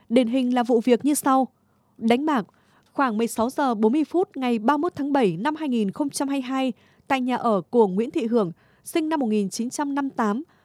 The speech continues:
có hộ khẩu thường trú tại tổ ba, phường Quan Triều, thành phố Thái Nguyên. Công an thành phố Thái Nguyên kiểm tra phát hiện bốn đối tượng đang có hành vi đánh bạc được thua bằng tiền dưới hình thức đánh phỏng, gồm Phạm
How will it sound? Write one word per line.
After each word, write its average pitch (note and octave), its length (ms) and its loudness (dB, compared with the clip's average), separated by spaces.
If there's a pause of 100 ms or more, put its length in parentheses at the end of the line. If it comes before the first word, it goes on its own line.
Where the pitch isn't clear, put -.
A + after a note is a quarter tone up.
(100)
có C4+ 100 2
hộ D#4 160 -2
khẩu A3 240 0
thường A3+ 200 -4
trú A3+ 280 2 (100)
tại B3 140 -2
tổ A3 180 0
ba, B3 260 -2
phường A3 220 0
Quan C#4+ 200 -4
Triều, A3 300 2 (100)
thành A3+ 160 -4
phố A3+ 160 2
Thái E4 140 -2
Nguyên. B3+ 260 2 (500)
Công D#4+ 160 2
an D#4+ 160 -4
thành B3 160 -4
phố G#3+ 140 2
Thái C#4+ 160 -4
Nguyên D4+ 300 -2
kiểm G3+ 260 -2
tra C4 220 -6
phát F4+ 160 -8
hiện B3+ 260 0
bốn A3+ 220 2
đối C4+ 100 -2
tượng B3+ 240 0 (460)
đang D4+ 300 0
có C4 120 0
hành C#4+ 220 -6
vi C#4+ 160 -4
đánh A3 300 -2
bạc C4+ 180 -2 (120)
được A#3 260 0
thua D#4 140 -2
bằng A#3+ 180 -2
tiền G#3+ 280 0 (200)
dưới B3 260 0
hình C#4+ 140 -2
thức E4+ 220 -6
đánh A#3 180 -2
phỏng, A3 280 0 (340)
gồm A#3+ 380 2
Phạm C4 220 -6